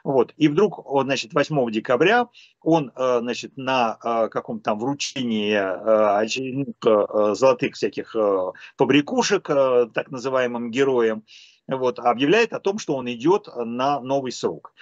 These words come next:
И получается так, э, что, э, он так же, как в начале декабря, э, значит, двадцать третьего года, вот на третье, на, на двадцать, тридцать первого января,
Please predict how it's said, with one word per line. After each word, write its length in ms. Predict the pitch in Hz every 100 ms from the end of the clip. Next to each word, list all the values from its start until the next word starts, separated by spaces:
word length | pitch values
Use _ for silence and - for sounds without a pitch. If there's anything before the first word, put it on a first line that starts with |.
| -
И 80 | 120
получается 720 | 113 165 165 180 156 147 147
так, 400 | - 190 233 - -
э, 160 | 135 123
что, 480 | - - 165 139 - _ _ _
э, 140 | 127 120 -
он 360 | 156 160 123 - _ _ _ _ _ _ -
так 200 | 151 139
же, 120 | 127
как 180 | 135 -
в 20 |
начале 420 | 139 - 143 117
декабря, 420 | 104 120 127 131
э, 680 | 123 120 117 113 117 113 110 107
значит, 280 | 120 120
двадцать 260 | 110 127 -
третьего 320 | 131 113 123 131
года, 240 | 233 220
вот 160 | 151 143
на 100 | 123
третье, 400 | 143 117 135 113
на, 220 | 120 113
на 200 | 117 107
двадцать, 260 | 120 117
тридцать 260 | 151 131 -
первого 240 | 131 110
января, 540 | 104 113 113 120 104